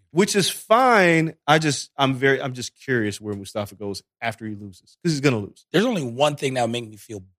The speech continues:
Speaker 2: bad about this.
Speaker 1: What?
Speaker 2: And if this is only a push, 'cause they're going back to the Middle East.
Speaker 1: Yeah, I, I hope
Speaker 2: And they want Mustafa Ali versus Seth Rollins in the Middle East just because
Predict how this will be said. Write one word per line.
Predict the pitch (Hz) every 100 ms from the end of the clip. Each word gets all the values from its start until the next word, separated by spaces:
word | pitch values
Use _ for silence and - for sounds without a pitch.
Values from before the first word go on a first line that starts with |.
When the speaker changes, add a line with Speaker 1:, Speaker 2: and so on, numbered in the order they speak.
| _
Speaker 2:
bad | 113 110 98 82 _ _ _ -
about | 107 98 90
this. | _ _ _ - _ _ _ _ _ _
Speaker 1:
What? | 104 85 _ _
Speaker 2:
And | 117 113
if | 107
this | 113 131 135
is | 123 _
only | 120 123 120
a |
push, | 107 127 175 - - _
'cause | 113
they're | 117
going | 113 117
back | 110 107
to | -
the | 104
Middle | 101 92 87
East. | _ - _ _ _ _ _ _ _ _ _ _ _ _ -
Speaker 1:
Yeah, | 123 120 113 104 -
I, |
I | 107
hope | 117
Speaker 2:
And | 120
they | 120
want | 120 120 117 107 - _ _ _ _ _
Mustafa | - - 143 -
Ali | 123 120 123 113
versus | 107 - -
Seth | 123 107
Rollins | 117 110 107 101
in |
the | 107
Middle | 104 98
East | 101 101 - _ _ _ 135
just | 131 175 165 -
because | 139 - 139 113 95 -